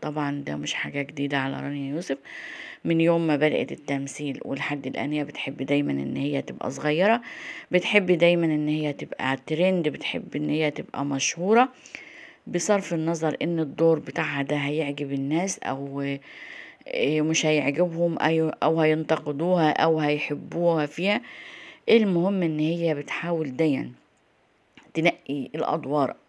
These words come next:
أو تنقي اللبس بتاعها م-، مثير خالص للناس. هنشوف تعليقات الناس في الأيام الجاية على المسلسل، هل هم هيتابعوه وما يتعرض إن شاء الله في شهر رمضان،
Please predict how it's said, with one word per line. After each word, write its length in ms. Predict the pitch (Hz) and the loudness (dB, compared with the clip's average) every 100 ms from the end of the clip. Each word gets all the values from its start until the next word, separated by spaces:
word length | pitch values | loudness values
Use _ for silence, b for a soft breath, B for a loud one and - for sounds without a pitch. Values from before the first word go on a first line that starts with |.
| 156 | 2
أو 180 | 180 | 2
تنقي 420 | - 160 180 - 139 | 0 0 0 0 -6
اللبس 420 | 139 190 - 185 | -2 -4 -2 -10
بتاعها 500 | - 226 226 233 254 B B B B B B B | -4 -2 0 0 -2 B B B B B B B
م-، 140 | 156 156 - | -6 -6 -2
مثير 500 | 160 160 - 220 208 | 0 2 4 6 4
خالص 580 | - 185 208 196 190 143 | 4 2 2 2 -4 -6
للناس. 400 | 127 - - - B B - | -6 -8 -10 -14 B B 0
هنشوف 420 | 277 277 285 254 | 2 4 4 4
تعليقات 580 | 202 170 165 - 190 170 | 2 2 0 0 0 0
الناس 380 | 156 160 165 - | -2 -2 -2 -4
في 80 | - | -10
الأيام 480 | - 143 160 165 | -6 -4 -2 -2
الجاية 500 | 156 135 165 196 226 226 B B B B B | -2 0 0 2 0 -2 B B B B B
على 600 | - 143 160 156 147 147 147 | -2 0 2 2 2 0 -2
المسلسل، 640 | 151 151 175 175 - 156 | -2 -2 -2 -2 -2 -2
هل 200 | 165 175 | 2 4
هم 260 | 175 180 165 | 4 4 2
هيتابعوه 800 | 143 143 - 139 123 156 202 185 | 2 0 0 -2 0 0 0 0
وما 600 | 147 139 135 85 147 143 | 0 0 0 -2 -2 -2
يتعرض 380 | 143 160 160 | 0 0 0
إن 120 | - 143 | -2 -2
شاء 200 | 160 110 | 0 2
الله 180 | 143 | 0
في 60 | 151 | -2
شهر 200 | - 160 | 0 0
رمضان، 480 | 156 147 151 185 254 | 0 -2 0 0 0